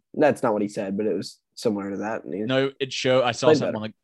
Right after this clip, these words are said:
Speaker 2: on the Golf Channel. It was listing, like, the bottom ten, you know, strokes gained around the, the worst chippers, you know, in the World of Golf rankings. And he's literally at the very bottom.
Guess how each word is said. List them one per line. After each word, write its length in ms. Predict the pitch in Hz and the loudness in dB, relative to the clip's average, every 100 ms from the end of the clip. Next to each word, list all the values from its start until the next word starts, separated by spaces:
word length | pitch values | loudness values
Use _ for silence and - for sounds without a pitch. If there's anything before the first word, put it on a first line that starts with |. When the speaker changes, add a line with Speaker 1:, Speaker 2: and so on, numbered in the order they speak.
| - | -4
Speaker 2:
on 60 | 113 | -4
the 60 | |
Golf 260 | 104 107 107 | 0 0 0
Channel. 360 | - 107 101 101 | 0 -2 0 -4
It 80 | 92 | -6
was 200 | 98 107 | -8 -4
listing, 400 | 110 - 110 104 | -4 -4 -6 -6
like, 140 | 98 | -6
the 60 | 101 | -6
bottom 400 | 104 104 104 104 | -2 0 0 -6
ten, 440 | - 107 107 104 101 _ _ - - - | -6 -4 -4 -6 -12 _ _ -20 -20 -8
you 80 | |
know, 140 | 107 101 - | -6 -6 -8
strokes 340 | - 127 113 | 0 0 0
gained 240 | - 117 110 | -2 -2 0
around 240 | 107 107 107 | 0 -2 -4
the, 100 | 101 | -6
the 80 | 123 | -4
worst 280 | 127 143 - | 2 2 2
chippers, 520 | 143 131 113 104 - _ _ _ | -2 -2 -4 -4 -10 _ _ _
you 80 | 110 | -8
know, 180 | 107 104 | -6 -6
in 60 | |
the 80 | 107 | -6
World 180 | 107 110 | -4 -4
of 60 | 110 | -4
Golf 220 | 104 101 | -6 -4
rankings. 460 | 104 98 101 95 - _ - | -8 -8 -10 -12 -18 _ -14
And 100 | 101 | -4
he's 160 | 123 | -4
literally 440 | 104 120 139 131 117 | -2 0 2 2 0
at 80 | 104 | -4
the 60 | |
very 240 | 110 117 113 | -2 0 0
bottom. 440 | 104 110 120 120 | 0 0 0 -4